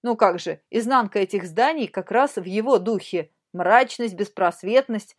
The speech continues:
понимаете? То, что доктор прописал. Ведь окажись Федор Михайлович в нынешнем Петербурге, он бы вместо преступления и наказания сочинил, пожалуй, жизнерадостный романчик под названием вроде "Солнечный зайчик на моем подоконнике".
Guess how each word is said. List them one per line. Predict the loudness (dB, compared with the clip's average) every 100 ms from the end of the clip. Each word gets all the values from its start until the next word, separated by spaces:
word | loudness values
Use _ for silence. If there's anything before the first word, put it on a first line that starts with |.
| _
понимаете? | -8 -4 -2 -4 -4 -6 -6 _
То, | -2
что | 0 0
доктор | 2 2 2 -6
прописал. | -8 -6 -4 0 0 -2 _ _ _
Ведь | -6 -4
окажись | 0 2 2 2
Федор | 2 2 0
Михайлович | 0 2 2 2 -6
в | -4
нынешнем | -4 -4 -4 -6
Петербурге, | -6 0 0 2 -2 -2 -6 -8 _
он | -4 -2
бы | -2
вместо | -2 -6 -6
преступления | -4 -4 -4 0 2 2 -2
и | -6
наказания | 0 0 2 0 0 -2 -4 _
сочинил, | -12 -10 -6 -4 -4
пожалуй, | 2 2 6 6 4 0 _
жизнерадостный | -6 -4 0 2 2 0 -2
романчик | 2 4 2 -2 -6 -10
под | -8 -6
названием | -6 -2 -2 -4 -6
вроде | -2 -2 -2 -6 _
"Солнечный | 2 2 2 -4 -8 -6
зайчик | -2 0 0 -2 -8
на |
моем | -4 -2 -4
подоконнике". | -2 0 0 -2 -6 -8 -10 -10